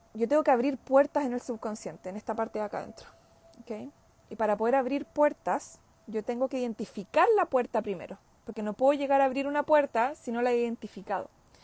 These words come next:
Entonces, lo que hago en esa hora de evaluación es que yo identifico todas las puertas, la mayor cantidad de puertas posibles para entrar. ¿Por qué? Porque a veces cuando estoy haciendo el, el, la terapia M D R, voy a entrar por una puerta,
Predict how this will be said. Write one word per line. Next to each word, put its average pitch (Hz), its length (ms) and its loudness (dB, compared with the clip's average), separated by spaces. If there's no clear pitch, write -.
Entonces, 220 260 -6
lo 226 120 -2
que 233 120 0
hago 269 140 2
en 311 80 -6
esa 330 240 -4
hora 240 240 0
de 247 80 -2
evaluación 240 640 -2
es 226 120 -6
que 240 160 -2
yo 226 80 0
identifico 269 540 -2
todas 302 320 4
las 330 100 -4
puertas, 311 320 0
la 254 60 0
mayor 247 240 0
cantidad 302 300 0
de 294 60 2
puertas 285 280 -2
posibles 269 420 -6
para 226 220 -4
entrar. - 320 -6
¿Por - 160 -6
qué? 285 440 2
Porque 247 320 2
a 226 80 8
veces 269 360 2
cuando 240 200 -4
estoy 254 180 -2
haciendo 269 280 -4
el, 262 100 -18
el, 220 320 -4
la 214 100 -2
terapia 220 320 -4
M 262 160 -4
D 262 200 -4
R, 226 180 -2
voy 240 220 0
a - 20 -2
entrar 294 340 0
por 254 140 0
una 220 180 -2
puerta, 208 420 2